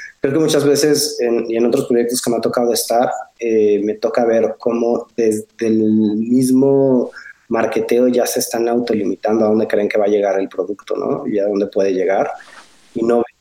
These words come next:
la capacidad que tienen, especialmente las plataformas de streaming, que, pues, ahora no sabes realmente a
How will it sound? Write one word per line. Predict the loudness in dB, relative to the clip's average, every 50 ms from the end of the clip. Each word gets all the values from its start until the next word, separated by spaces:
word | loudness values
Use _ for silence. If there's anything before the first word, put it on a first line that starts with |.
| _ _ _ _ -6
la | -6 -4 -2 -4 -4
capacidad | -2 -2 -4 -2 -2 -2 -2 -2 0 -2
que | -2 -4
tienen, | -4 -4 -4 -2 0 0 0 0 -2 -4
especialmente | -6 -6 -4 -2 0 2 2 2 2 2 2 2
las | 2 2 0 -2
plataformas | -4 -6 -6 -4 -4 -4 -2 0 0 0 0 0 0
de | -2
streaming, | -4 -4 -2 -2 0 2 2 2 0 -2
que, | -4 -6 -10
pues, | -10 -12 -16 -10 -4
ahora | -2 0 2 2 2
no | 2 2
sabes | 0 0 2 2 2 2 2 2
realmente | 2 2 2 2 2 2 2 2 2 2 0 -2 -4
a | -10